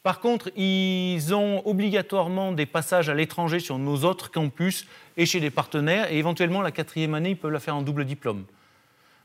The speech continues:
Donc ils sont forcément, euh, à l'aise sur trois langues. Ils n'ont pas le choix. Et stage à l'étranger obligatoire aussi, hein.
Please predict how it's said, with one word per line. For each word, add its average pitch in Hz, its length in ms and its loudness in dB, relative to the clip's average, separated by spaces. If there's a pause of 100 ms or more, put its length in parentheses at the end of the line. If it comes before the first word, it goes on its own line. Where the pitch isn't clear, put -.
Donc 139 160 0
ils 160 80 2
sont 190 220 2
forcément, 202 880 0 (400)
euh, 143 600 0 (140)
à 185 180 4
l'aise 208 520 0
sur 170 380 -8
trois 160 240 2
langues. 110 220 -2 (640)
Ils 131 100 -4
n'ont 151 120 2
pas 147 100 4
le 135 40 2
choix. 101 240 -6 (840)
Et 160 100 6
stage 156 300 2
à 147 40 2
l'étranger 143 360 -2
obligatoire 135 540 -4
aussi, 107 300 -8
hein. 123 120 -14